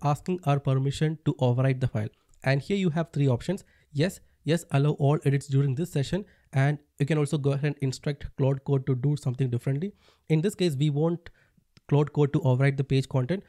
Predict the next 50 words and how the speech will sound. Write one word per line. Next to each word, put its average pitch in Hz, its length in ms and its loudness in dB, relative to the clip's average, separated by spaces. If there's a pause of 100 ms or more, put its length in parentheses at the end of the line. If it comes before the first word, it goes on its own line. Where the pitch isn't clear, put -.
(260)
and 139 160 2
I'll 147 80 2
select 139 220 -2
the 143 60 -2
second 139 320 -2
option 160 340 -2 (320)
so - 240 2
that 143 260 2
it 139 120 2
won't 156 300 0
ask 135 260 -2
me 143 80 2
again. 156 280 -2
It 139 120 -2
will 156 100 0
automatically 143 640 2
overwrite 135 420 2
the 135 80 0
file 131 200 -2
whenever 127 420 2
it 135 120 -2
needs 117 280 -2
to. 220 180 -6 (460)
And 127 180 4
now 151 140 2
it 143 120 0
is 147 120 -2
updating 139 460 -2
the 135 80 2
layout 131 340 0
dot 131 220 -2
T 120 100 -2
S 117 120 -4
X 127 160 -6
file. 170 300 -4 (680)
And 139 140 2
it 131 80 -6
says 175 160 -2
the 139 120 0
binary 147 300 0
converter 135 480 -2
is 135 180 -2
ready, 135 460 -2
and 127 260 -2
let 139 140 -4
me 165 100 -2
start 135 360 -4
the 131 80 -2
dev 131 200 -2
server. 135 380 -2